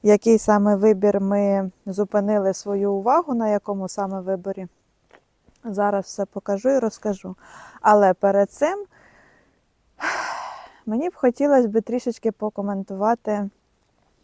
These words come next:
коментарі. Коли в нас вийшло відео на каналі з приводу того, який би нам котел хто порадив.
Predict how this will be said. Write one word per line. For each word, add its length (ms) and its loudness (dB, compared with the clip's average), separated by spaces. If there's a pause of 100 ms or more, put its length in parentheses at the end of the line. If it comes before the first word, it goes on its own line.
(200)
коментарі. 640 -4 (840)
Коли 400 8
в 40 4
нас 280 4
вийшло 520 4
відео 440 2
на 180 -2
каналі 560 -2
з 80 -14
приводу 720 2
того, 720 2 (500)
який 480 4
би 140 0
нам 240 0
котел 440 2
хто 480 0
порадив. 580 2